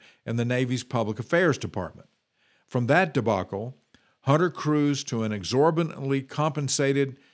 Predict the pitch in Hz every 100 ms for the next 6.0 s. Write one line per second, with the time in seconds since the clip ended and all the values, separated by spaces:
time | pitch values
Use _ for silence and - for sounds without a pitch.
0 | _ _ 104 104 101 104 - 120 123 139
1 | 127 107 143 143 113 - 113 107 104 139
2 | 139 143 139 123 107 113 117 180 - 101
3 | 92 123 _ _ _ - 110 - 127 147
4 | 156 - 120 113 147 147 143 123 110 107
5 | - 175 143 101 95 101 87 90 92